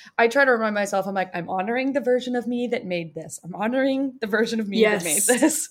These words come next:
Speaker 1: <laughs> Which can be
Speaker 2: Exactly.
Speaker 1: tough. It can be tough.
Speaker 2: Yeah. Yeah. I, I wrote once, uh, a letter. So I wrote a novel when I was sixteen.
Speaker 1: Oh.
Speaker 2: I'm an author. Yeah, there you go.
Speaker 1: That's amazing.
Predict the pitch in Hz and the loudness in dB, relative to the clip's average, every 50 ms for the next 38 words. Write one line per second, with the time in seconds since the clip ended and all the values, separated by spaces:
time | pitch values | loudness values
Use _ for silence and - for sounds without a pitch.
0 | _ - - - 240 226 - 247 269 247 226 359 330 381 - 202 370 392 453 440 | _ -20 -12 -6 -4 2 6 6 8 8 6 6 4 4 4 6 6 6 4 4
1 | 453 - - - _ _ _ _ - - 233 208 208 208 - 180 196 220 226 240 | 0 -6 -16 -20 _ _ _ _ -10 -8 -8 -6 -6 -2 -2 0 2 2 4 4
2 | 247 240 214 196 196 196 190 - _ _ _ _ _ _ _ _ _ _ _ _ | 4 4 4 0 -4 -8 -10 -16 _ _ _ _ _ _ _ _ _ _ _ _
3 | _ _ - - 220 208 202 190 185 185 190 196 - _ _ _ _ - 226 233 | _ _ -4 0 0 0 0 0 -4 -8 -10 -12 -14 _ _ _ _ -2 2 4
4 | 226 220 220 - - 220 214 214 226 220 220 226 208 208 202 208 202 202 202 196 | 4 4 2 0 -6 -6 -2 0 2 2 2 2 0 -2 -4 -4 -4 -4 -2 -2
5 | - - - 190 190 208 - 226 277 269 226 196 196 202 196 - - - - - | -2 -2 -4 -6 -10 -10 -14 -14 -14 -8 -4 -4 -4 -4 -4 -8 -10 -10 -6 -4
6 | 214 202 202 202 208 208 202 196 190 190 196 196 196 196 185 - - - 196 202 | -2 0 0 2 2 2 2 0 0 -2 -4 -6 -6 -8 -10 -10 -10 -12 -8 -6
7 | 196 - - 190 196 - - - 185 165 - - 202 208 - _ _ _ _ _ | -4 -4 -4 -4 -6 -6 -8 -8 -8 -10 -10 -12 -12 -14 -14 _ _ _ _ _
8 | _ _ - 202 - - - 220 214 202 185 - - - 185 175 175 - - - | _ _ -20 -18 -10 -4 -2 -2 -2 -2 -4 -10 -10 -8 -8 -8 -8 -10 -12 -12
9 | 202 190 - _ - 220 196 185 196 - - 220 214 240 269 233 - - - 262 | -12 -14 -10 _ -2 0 0 0 -2 -4 -2 0 2 2 0 0 -2 0 0 0
10 | - 196 196 185 - 185 185 190 190 190 190 - | 0 0 -4 -8 -8 -8 -8 -8 -10 -12 -14 -16